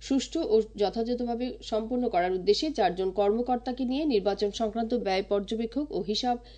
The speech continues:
রক্ষণাবেক্ষণ সংক্রান্ত একটি দল গঠন করেছেন। এই দলে রয়েছেন বিজয়কৃষ্ণ গোস্বামী, বীরেশ্বর দেশমুখ, নজরুল ইসলাম তাপাদার এবং সত্যজিৎ দাস।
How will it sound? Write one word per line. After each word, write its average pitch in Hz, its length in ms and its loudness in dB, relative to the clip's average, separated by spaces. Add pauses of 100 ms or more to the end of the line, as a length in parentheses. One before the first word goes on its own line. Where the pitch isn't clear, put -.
(180)
রক্ষণাবেক্ষণ 214 640 2
সংক্রান্ত 185 460 -4
একটি 254 200 -2
দল 170 260 2
গঠন 170 300 -4
করেছেন। 185 380 0 (360)
এই 208 120 8
দলে 226 280 8
রয়েছেন 269 400 2
বিজয়কৃষ্ণ 220 600 4
গোস্বামী, 185 420 0
বীরেশ্বর 180 460 0
দেশমুখ, 220 480 -2
নজরুল 180 460 -2
ইসলাম 170 300 -6
তাপাদার 220 440 0
এবং 175 220 -4
সত্যজিৎ 170 500 -2
দাস। 175 360 4